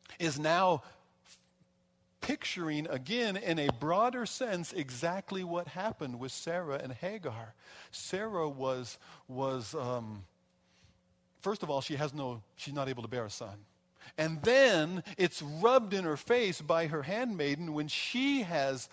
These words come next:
is able to have Sarah's son that Sarah could not have.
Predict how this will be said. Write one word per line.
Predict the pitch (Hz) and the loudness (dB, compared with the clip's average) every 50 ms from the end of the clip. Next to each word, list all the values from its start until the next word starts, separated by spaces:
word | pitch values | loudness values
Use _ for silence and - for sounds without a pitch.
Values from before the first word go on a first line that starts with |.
| - - - | -16 -8 -4
is | 165 143 165 | -2 0 0
able | 170 160 156 151 - | 0 0 0 0 0
to | - 135 | 0 2
have | 147 156 147 135 123 113 - - - - - _ | 4 4 4 2 0 -6 -18 -20 -20 -20 -20 _
Sarah's | - - 185 170 156 147 147 127 | -6 -2 0 0 0 0 -2 -4
son | - - 156 143 139 151 143 | -2 -2 0 0 0 -2 -4
that | 127 117 - | -6 -8 -8
Sarah | - - 165 151 151 147 135 | -6 -4 -4 -2 -2 -2 -4
could | 120 - - 151 139 131 | -4 -6 -6 -6 -6 -4
not | 147 147 160 185 180 | -6 -6 -6 -6 -6
have. | 143 143 110 95 - - - - | -4 -4 -4 -4 -6 -8 -12 -16